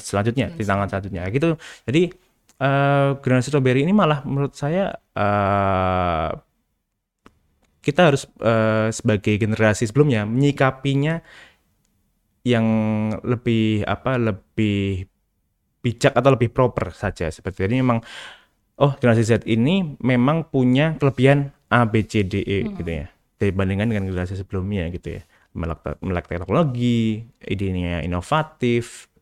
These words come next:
Speaker 1: kemudian banyak hal-hal yang out of the box dari mereka
Speaker 2: Hmm.
Speaker 1: gitu ya.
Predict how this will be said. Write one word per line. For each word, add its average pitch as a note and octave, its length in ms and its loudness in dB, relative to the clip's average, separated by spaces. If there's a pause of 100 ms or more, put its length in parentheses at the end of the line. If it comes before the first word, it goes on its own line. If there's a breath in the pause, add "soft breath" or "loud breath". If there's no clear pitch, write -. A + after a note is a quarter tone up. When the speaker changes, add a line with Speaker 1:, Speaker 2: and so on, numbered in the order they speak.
(300 soft breath)
Speaker 1:
kemudian F2+ 600 -2
banyak F2 280 -2
hal-hal F2 480 -2
yang D#2+ 160 -4
out F2 200 -2
of - 160 -8
the - 80 -2
box - 440 -2
dari G2 200 -2
mereka G#2+ 600 -2
Speaker 2:
Hmm. G#2 80 -6
Speaker 1:
gitu - 140 -8 (140)
ya. - 20 -14